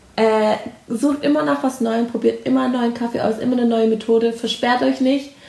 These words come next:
denkt nicht, „Nee, weil ich es nicht kenne, ist es nicht cool.“ Probiert alle möglichen Alternativen aus, ähm, und nutzt auch jetzt diese Zeit, in der wir nicht rausgehen können,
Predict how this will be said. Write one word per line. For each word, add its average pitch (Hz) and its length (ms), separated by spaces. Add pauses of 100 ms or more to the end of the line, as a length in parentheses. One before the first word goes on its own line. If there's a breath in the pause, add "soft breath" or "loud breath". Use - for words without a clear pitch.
(240 loud breath)
denkt 240 240
nicht, 254 240
„Nee, 254 320
weil 226 140
ich 226 80
es 233 100
nicht 233 180
kenne, 240 180
ist 233 120
es 240 100
nicht 226 260
cool.“ 269 280 (360 loud breath)
Probiert 247 360
alle 254 200
möglichen 262 260
Alternativen 240 600
aus, 233 440 (540 soft breath)
ähm, 220 540 (160)
und 220 220
nutzt 269 360 (100)
auch 220 200
jetzt 247 240 (720)
diese 220 280
Zeit, 247 300
in 226 100
der 208 160
wir 214 80
nicht - 180
rausgehen 226 420
können, 226 460